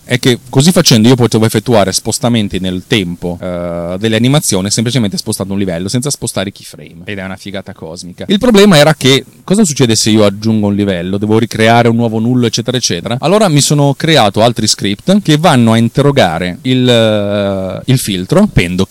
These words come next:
che fil-, che livello di filtro sei in Element, e sulla base di questo livello di filtro vanno a, a essere schiavi, cioè essere figli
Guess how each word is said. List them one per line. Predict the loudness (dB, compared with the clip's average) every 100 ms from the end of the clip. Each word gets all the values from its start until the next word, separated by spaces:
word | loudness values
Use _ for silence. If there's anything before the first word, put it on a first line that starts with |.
| _
che | 2 2
fil-, | 4 2 4
che | 4
livello | 6 8 8 8
di | 6
filtro | 6 2 4 2
sei | 2 2 2 0 -2
in | 0 0
Element, | 2 2 2 2 0
e |
sulla | 2 4
base | 6 6
di | 4
questo | 4 4 6
livello | 4 6 6 6
di | 4
filtro | 4 2 4 4 4 2 _ -20 _
vanno | 0 4 6 8 6 6
a, | 4 4 6 4
a | 0 -4 2
essere | 2 4 4
schiavi, | 2 4 4 4 0 -2
cioè | 0
essere | -2 0 -2
figli | -2 2 4 4 2 0